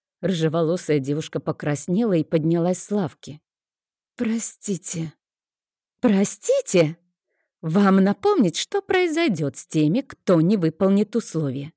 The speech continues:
Они проснутся посреди зимы, в одиночестве, среди снега и холода. А там, смотрительница указала рукой на мутные окна, будут рыскать андериты в поисках жертвы.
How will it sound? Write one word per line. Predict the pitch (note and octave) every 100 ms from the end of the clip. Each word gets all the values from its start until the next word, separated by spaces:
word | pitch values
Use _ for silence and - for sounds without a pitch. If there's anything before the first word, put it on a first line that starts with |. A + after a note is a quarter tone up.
| _ _ _ _ _ _
Они | A3+ G3 F#3+
проснутся | F#3 F3 - F3+ A3+ C#4+
посреди | - G3 G3+ F3+ D#3+
зимы, | F#3+ A#3+ D#3+ B2+ _ _ _ _
в | - D#3+ F#3
одиночестве, | E3 G#3 A3 A3+ - D3+ - C#3+ D3 D3 _ _ _
среди | - D4 G3+ D3+
снега | F#3 - E3 D3 C#3+
и | C#4
холода. | - - G3+ C#3 - D3 _ _ _ _ _ -
А | A3
там, | G#3 - F#3+ E3 D3 G#3 - _ _ _
смотрительница | - D#3 D3 G3+ C4+ A#3+ F#3+ -
указала | D3+ E3+ C#3+ D#3 F#3
рукой | F3 D#3+ E3+ F3+
на | F3+
мутные | D#3 C#3+ C#3 D#3+ E3
окна, | D3+ - C#3+ C#3+ _ _ _ _ _ _ _
будут | F3 G3 F#3+ G3+ -
рыскать | F#3+ F#3+ - F#3+ -
андериты | G#3+ F#3 E3 F#3+ A3+ D4+ -
в | C#3+
поисках | - F#3 E3 - B3+ B3+
жертвы. | F#3 D#3+ - - D#3 D3